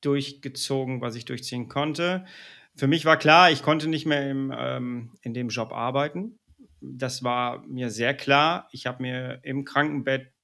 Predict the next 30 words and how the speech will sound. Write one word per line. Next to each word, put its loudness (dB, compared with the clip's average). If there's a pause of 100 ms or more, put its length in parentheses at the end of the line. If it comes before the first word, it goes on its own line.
(120)
selber 2
noch -4
gesagt 2
und 0
meiner 4
Frau 2
gesagt, 2
wenn -2
ich -4
jetzt -2
danach 4 (400)
in 2
mein 2
altes 0
Leben 0
zurückgehe, -4
kann -8
ich -14
mir -4
nicht -8
mehr -6
im -8
Spiegel -12
begegnen. -18
Das -12
funktioniert -6
so -14
nicht. -20
Ich -14
wusste, -4